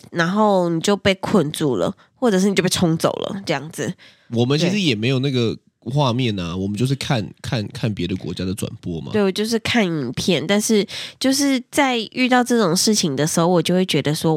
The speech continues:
Speaker 1: ：“哇，天哪！假设如果是我的话，就是面对这些天灾，
Speaker 2: 对。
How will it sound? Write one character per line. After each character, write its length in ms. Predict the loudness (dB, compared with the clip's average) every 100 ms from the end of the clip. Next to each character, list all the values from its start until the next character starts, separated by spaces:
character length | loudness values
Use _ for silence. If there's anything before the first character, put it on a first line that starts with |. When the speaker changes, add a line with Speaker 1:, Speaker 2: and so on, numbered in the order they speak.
| 0
Speaker 1:
：“哇， 220 | -2 -6
天 260 | -4 -2 0
哪！ 160 | 0 -4 -6 -12 -12 -16 -20 -20 _ _ _ _ _
假 320 | -2 -2 -2
设 420 | -2 0 2 2 2
如 180 | 2
果 140 | 0 0
是 160 | 2 2
我 320 | 2 2 0
的 100 | -4
话， 460 | -4 0 0 0 -8 _ _
就 120 | -2
是 220 | 0 0 -2
面 320 | -2 -2 0
对 180 | 0 2
这 140 | 2
些 260 | 2 2 2
天 400 | 0 2 2 0
灾， 400 | 0 2 2
Speaker 2:
对。 120 | 0